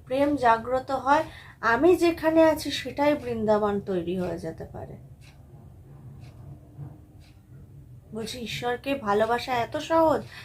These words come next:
এত সহজ, কিন্তু আমার প্রতি আমার নিজের বিশ্বাসটা নেই। এই আধ্যাত্মিকতা কি শেখায়? না, মহাপুরুষেরা বারবার যে এসে জন্মান, তারা কি শেখান?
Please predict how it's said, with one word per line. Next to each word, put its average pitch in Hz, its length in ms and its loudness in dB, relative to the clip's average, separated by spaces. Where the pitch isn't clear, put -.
এত 202 280 -2
সহজ, - 640 -8
কিন্তু 330 200 2
আমার 240 420 4
প্রতি 311 340 -2
আমার 311 380 4
নিজের 262 420 -2
বিশ্বাসটা 254 960 -4
নেই। 180 260 -8
এই 226 100 0
আধ্যাত্মিকতা 262 800 2
কি 302 260 -6
শেখায়? 311 560 2
না, 220 220 2
মহাপুরুষেরা 254 840 2
বারবার 233 460 6
যে 269 180 -4
এসে 240 560 -2
জন্মান, 214 640 0
তারা 254 180 2
কি 330 320 0
শেখান? 330 520 2